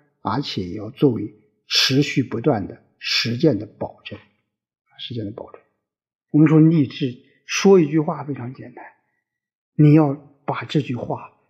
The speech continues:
真正的变为现实，很难呐。啊，我们现在我们说，我们都知道从学生的，我们定一个计划，定一个暑假学习计划，定一个学期学习计划，我们定了计划，你按照这个计划去执行，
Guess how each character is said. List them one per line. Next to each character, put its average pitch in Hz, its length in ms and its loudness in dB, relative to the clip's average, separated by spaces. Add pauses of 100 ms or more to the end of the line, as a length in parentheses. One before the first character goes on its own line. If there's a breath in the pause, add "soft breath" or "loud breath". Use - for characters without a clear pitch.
(120)
真 170 280 4
正 151 240 2
的 113 220 -12 (360)
变 139 240 4
为 117 80 -6
现 110 340 -6
实， - 200 -16 (680)
很 110 240 -8
难 131 280 -4
呐。 120 200 -10 (840)
啊， - 200 -20 (520)
我 165 100 4
们 170 100 8
现 175 200 2
在 165 120 2
我 147 80 0
们 139 140 2
说， 156 180 2
我 147 80 4
们 135 100 2
都 147 120 0
知 151 80 2
道 135 80 2
从 147 160 -2
学 127 220 -6
生 147 120 0
的， 127 80 -2
我 131 60 -8
们 151 180 2 (380)
定 185 180 6
一 135 40 6
个 143 120 4
计 147 220 -4
划， - 260 -12 (720)
定 190 180 6
一 - 20 6
个 156 80 4
暑 139 220 -4
假 147 220 -4
学 151 120 -4
习 147 140 -4
计 151 100 -2
划， 135 180 -4
定 156 280 6
一 156 60 4
个 156 60 4
学 143 200 -4
期 160 140 -6
学 135 160 -6
习 131 60 -6
计 143 100 -2
划， - 320 -12
我 147 300 6
们 147 280 -2
定 226 240 6
了 143 80 2
计 156 240 0
划， - 280 -6
你 143 240 0
按 175 220 2
照 156 120 0
这 202 100 -6
个 160 140 -2
计 160 160 -2
划 135 180 -6
去 131 140 -14
执 151 320 -4
行， 131 300 -10